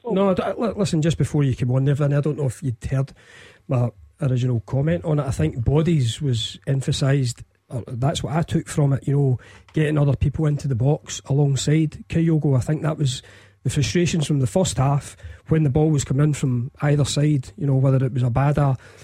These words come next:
Speaker 2: or Jota on the other wing or Greg Taylor, whoever it was. I think Ange was referring to getting more bodies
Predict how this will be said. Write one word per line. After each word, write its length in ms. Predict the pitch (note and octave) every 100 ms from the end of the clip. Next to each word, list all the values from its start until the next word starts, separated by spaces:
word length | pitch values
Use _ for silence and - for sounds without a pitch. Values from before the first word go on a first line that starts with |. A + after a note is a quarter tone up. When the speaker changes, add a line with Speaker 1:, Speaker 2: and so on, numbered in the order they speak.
| -
Speaker 2:
or 120 | C3
Jota 360 | C3+ C#3+ D3 -
on 100 | C3+
the 100 | C3
other 140 | C#3+
wing 340 | C#3+ D3 D3 A#2+ - _ -
or 80 | A#2
Greg 280 | C#3 C#3
Taylor, 300 | B2+ D3+ D#3
whoever 240 | C#3+ G#3 G3+
it 120 | F3+
was. 420 | D3 D#3 D3+ C3+ - - _ _ -
I 60 |
think 460 | A2+ D#3 F3 - - _ -
Ange 220 | D3+ D3+ C#3+
was 120 | C3
referring 360 | B2 - D3
to 360 | D3+ - D3 C3+
getting 260 | - D3 C3
more 240 | C3+ D#3
bodies 500 | B2 C#3+ C#3+ D#3 B2+